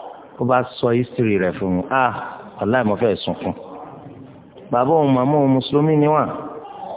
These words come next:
Ó ń ti lọ fẹ́ ọmọlẹ́yìn Pọ́ọ̀lù nù. Àti stéètì òun lòún ti wá lọ́kọ ńlẹ̀ yìí.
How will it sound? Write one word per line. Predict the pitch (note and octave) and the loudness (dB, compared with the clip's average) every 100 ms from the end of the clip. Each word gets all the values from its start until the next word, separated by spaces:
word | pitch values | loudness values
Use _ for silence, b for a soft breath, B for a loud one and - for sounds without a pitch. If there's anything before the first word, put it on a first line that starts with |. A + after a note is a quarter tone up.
| - - - - - - - A#3 A#3 - - - - - - - | -12 -16 -18 -20 -20 -20 -20 -20 -18 -20 -20 -20 -20 -18 -20 -2
Ó | D#3+ | 2
ń | D3+ | 4
ti | B2+ | 4
lọ | B2+ B2+ | 2 2
fẹ́ | - C#3 C3+ C3+ C3+ C3+ | 2 4 4 2 0 0
ọmọlẹ́yìn | B2+ B2+ C#3+ C3 - | 2 4 4 4 2
Pọ́ọ̀lù | B2 B2 G2+ | 2 2 2
nù. | F#2 E2+ C#2+ - - - - - - - - - - | 2 0 -4 -12 -16 -18 -18 -18 -16 -16 -14 -16 -4
Àti | B2+ - | -2 -2
stéètì | D3 - F3+ - | 0 2 2 4
òun | A#2+ | 4
lòún | A2+ A#2 | 4 4
ti | A2+ | 4
wá | A#2+ B2 | 4 6
lọ́kọ | A#2+ A#2+ A#2 | 4 2 2
ńlẹ̀ | A2+ A#2 | 2 2
yìí. | G2 - | 2 -2